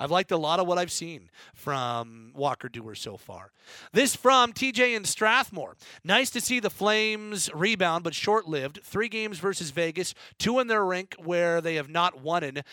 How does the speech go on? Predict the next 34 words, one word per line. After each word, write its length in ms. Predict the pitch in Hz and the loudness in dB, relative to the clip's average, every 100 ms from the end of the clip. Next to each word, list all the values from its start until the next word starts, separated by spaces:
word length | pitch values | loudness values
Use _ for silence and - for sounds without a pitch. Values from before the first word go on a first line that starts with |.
| - - | -20 0
Not 240 | 175 202 | 4 6
optimistic 640 | 202 190 175 175 - 185 | 6 2 -2 -6 -6 -8
for 180 | - 156 | -4 -2
obvious 460 | 156 160 151 127 135 | 0 -2 -4 -6 -8
reasons. 400 | 123 113 139 143 | -10 -10 -16 -8
Vegas 420 | 135 180 175 - | -4 -2 -2 -4
could 160 | - | -6
be 100 | 165 | -6
the 120 | 156 147 | -8 -8
new 160 | 147 | -10
Anaheim 560 | 156 156 151 123 135 117 | -6 -6 -4 -6 -8 -8
mystique." 460 | 117 - 117 123 - - - - | -10 -10 -12 -14 -18 -20 -16 -6
Um, 540 | 139 151 151 156 156 _ - | 0 0 0 -4 -12 _ -4
P 160 | 233 247 | 2 4
S 300 | 226 - - - | 2 0 -8 -10
Wolf 460 | 135 175 240 - 175 | -4 0 0 -4 -10
may 240 | 180 214 | -4 -4
be 160 | 214 185 | -2 -4
a 40 | |
diamond 420 | 151 180 196 202 | 0 0 0 -2
in 80 | 190 | -4
the 100 | 165 | -4
rough. 420 | 147 190 175 - - - - | 0 2 2 -2 -14 -20 -14
Forget 380 | - 151 202 - | -8 0 0 0
the 80 | 196 | 0
psychological 800 | 233 214 185 175 196 180 160 151 | 2 2 2 2 2 0 -4 -6
factor. 520 | - 151 147 160 143 - - | -4 -6 -6 -6 -8 -10 -12
Let's 240 | 143 165 - | -8 -4 -4
see 180 | 202 | -2
him 140 | 185 147 | -4 -6
play. 480 | - 170 143 131 - _ | -2 0 0 -4 -10 _
Stop 360 | - 160 151 - | -6 -2 -2 -4
playing 380 | 151 143 131 | -8 -8 -8
doctor. 500 | 120 147 151 - 82 | -6 -4 -4 -8 -20